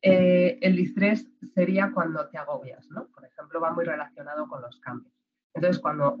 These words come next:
cuando hay mucho cambio, eh, precisamente ayer hablaba con, con una persona, un, una ejecutiva de una empresa que está sufriendo un cambio y efectivamente el cambio produce ese estrés,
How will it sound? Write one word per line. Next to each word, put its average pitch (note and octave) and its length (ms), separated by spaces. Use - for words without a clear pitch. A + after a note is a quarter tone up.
cuando D3+ 220
hay G#3 60
mucho C#4 320
cambio, G3+ 560
eh, D3+ 360
precisamente D3 680
ayer B2+ 280
hablaba C3+ 460
con, C#3+ 180
con C3 160
una C3 140
persona, B2+ 500
un, - 240
una - 220
ejecutiva - 580
de B2+ 320
una C#3+ 140
empresa D3 500
que D#3 80
está D3 180
sufriendo C#3+ 440
un C3+ 40
cambio D#3+ 520
y - 280
efectivamente F#3 760
el - 80
cambio F#3+ 440
produce D3+ 420
ese - 180
estrés, - 400